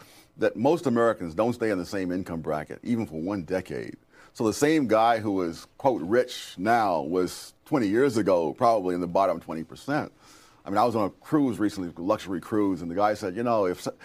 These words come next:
someone had told me when I was growing up that I would end up on a cruise like this, I would have said, 'Get real, man.'" You know, that, uh, very few people are in that same income bracket the whole time.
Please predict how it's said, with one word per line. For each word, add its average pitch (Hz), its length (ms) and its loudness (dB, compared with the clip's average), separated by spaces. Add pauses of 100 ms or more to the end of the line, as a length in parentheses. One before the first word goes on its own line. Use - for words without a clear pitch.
someone 180 240 2
had 120 100 0
told 127 200 2
me 113 80 0
when 98 100 -2
I 98 80 0
was 90 120 0
growing 90 300 0
up 80 120 -2
that 82 80 0
I 95 80 2
would 101 100 0
end 90 140 -4
up 85 120 -4
on 76 60 -4
a 69 80 -6
cruise 90 400 -6
like 76 180 -4
this, 73 300 -8
I 98 120 0
would 90 100 -2
have 80 100 -6
said, 76 320 -6
'Get 101 220 -2
real, 78 360 -2
man.'" 65 380 -12 (300)
You 110 100 0
know, 82 360 0
that, 104 280 0
uh, 87 240 0 (200)
very 127 340 0
few 117 240 -6
people 65 480 -6
are 69 260 -4
in 67 80 -10
that 73 180 -10
same 80 280 -6
income 73 260 -10
bracket 65 320 -8
the 64 60 -16
whole 62 180 -14
time. - 300 -18